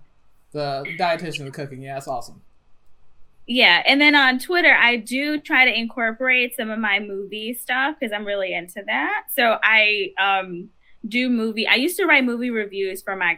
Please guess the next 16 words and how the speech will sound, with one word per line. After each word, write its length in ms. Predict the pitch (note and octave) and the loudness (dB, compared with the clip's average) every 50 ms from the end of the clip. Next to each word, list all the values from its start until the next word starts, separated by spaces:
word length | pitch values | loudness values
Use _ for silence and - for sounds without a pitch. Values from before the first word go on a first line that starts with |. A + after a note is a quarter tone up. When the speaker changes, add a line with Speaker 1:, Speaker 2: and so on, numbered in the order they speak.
| - G3 | -4 -6
Speaker 2:
college. 440 | F3+ E3+ D#3 A2 A2+ A#2+ - A3 - | -4 -4 -4 -4 -6 -6 -8 -8 -6
So 100 | - G#3 | -2 2
I, 240 | F#3+ G3+ G#3+ A3+ A3+ - | 2 2 2 0 -2 0
I 140 | - G#3+ A#3 | 0 0 0
do, 260 | A3+ C#4+ D4 C#4 C4 | 0 0 0 -2 -2
like, 240 | G#3+ G#3+ A3 G3+ G#3 | -2 -2 -2 -2 -2
short 460 | - - - D#4 D4+ D#4+ D#4 - A3+ | -4 -2 2 4 6 6 6 4 4
movie 320 | A#3 A#3 A#3+ A#3 A3+ A3 | -2 -2 -2 -2 -4 -2
reviews 640 | G3+ G3 G3 F3+ F#3 F#3 F3+ F3 F3 E3+ F3 F3 F3 - | -2 -4 -4 -4 -4 -4 -4 -4 -2 -4 -6 -8 -6 -4
on 220 | - E3+ D#3+ D#3+ | -2 -2 -2 -2
Twitter. 460 | D#3 - - - - - - - C4+ - - - - | -4 -10 -12 -12 -10 -10 -8 -10 -12 -12 -14 -12 -4
<laughs> 760 | C#4 D4+ - _ - - E4+ - - - F#4 - - B3 D4+ - _ - - - - - - _ - _ _ _ _ _ _ _ _ _ _ _ _ _ _ _ - - _ _ _ _ _ _ _ _ _ _ _ _ - _ _ _ - _ _ _ - - - - - - - - _ _ _ _ _ - - - - _ - | -4 -4 -4 _ -4 -4 -4 -2 -2 -2 -2 0 -2 -4 -4 -4 _ -20 -20 -20 -20 -20 -20 _ -20 _ _ _ _ _ _ _ _ _ _ _ _ _ _ _ -20 -20 _ _ _ _ _ _ _ _ _ _ _ _ -20 _ _ _ -20 _ _ _ -20 -20 -18 -18 -18 -18 -20 -20 _ _ _ _ _ -20 -20 -20 -20 _ -14
Speaker 1:
That's 220 | - D#3 C#3+ - - | -14 -12 -12 -8 -6
awesome. 480 | C#3 C#3 C3 B2+ - C#3 - - - C3+ C#3+ | -4 -4 -4 -6 -10 -14 -16 -18 -20 -18 -12
Well, 260 | C#3+ D3+ D#3 D3+ D3+ | -10 -8 -6 -4 -4
uh, 460 | C#3+ C3+ C3 B2+ B2 A#2+ A#2+ A#2 A#2 | -2 -4 -4 -6 -8 -10 -10 -10 -12